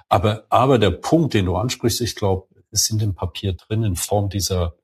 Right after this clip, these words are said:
des lernenden Systems. Wir wollen ein lernendes System für die Zukunft.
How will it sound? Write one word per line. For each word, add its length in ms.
des 160
lernenden 420
Systems. 720
Wir 200
wollen 420
ein 160
lernendes 480
System 440
für 180
die 120
Zukunft. 600